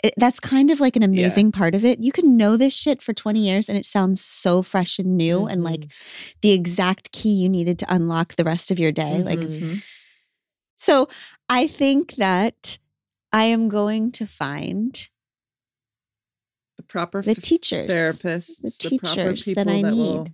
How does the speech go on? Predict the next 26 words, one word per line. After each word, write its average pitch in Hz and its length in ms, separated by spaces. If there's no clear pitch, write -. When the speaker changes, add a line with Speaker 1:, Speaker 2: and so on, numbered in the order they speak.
Speaker 1:
I 214 40
don't 233 140
know 269 120
who 262 120
they 214 180
are 180 160
yet, - 400
but 180 340
Speaker 2:
And 214 120
truly, 233 400
we've 185 240
moved 196 420
to 185 100
a 175 60
new 170 140
place. 160 580
Speaker 1:
And 214 140
we 196 100
don't 185 220
know. 170 440
Speaker 2:
So 190 140
we're, 180 380
we're 190 180
doing 180 640
real, 165 560
um, 156 540